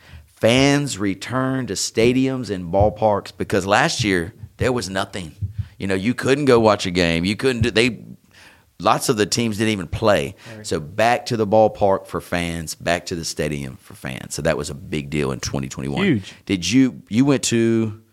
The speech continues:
Speaker 2: World
Speaker 1: World
Speaker 2: Series.
Speaker 1: Series. Did you go to any other events?
Speaker 2: Uh, nothing, nothing, no pro event. I didn't go to a pro football game or, um, or a,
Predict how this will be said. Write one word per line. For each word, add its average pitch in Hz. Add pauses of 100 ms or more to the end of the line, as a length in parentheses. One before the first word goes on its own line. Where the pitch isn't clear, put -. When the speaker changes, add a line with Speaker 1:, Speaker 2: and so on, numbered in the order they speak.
Speaker 2:
World 147
Speaker 1:
World -
Speaker 2:
Series. 220
Speaker 1:
Series. 113 (300)
Did -
you 117
go 135
to 127
any 127
other 123
events? 120 (200)
Speaker 2:
Uh, 165
nothing, 208
nothing, 196 (360)
no 196
pro 151
event. 131
I 131
didn't 165
go 160
to 160
a 143
pro 143
football 135
game 123
or, 135 (100)
um, 190
or 170
a, 143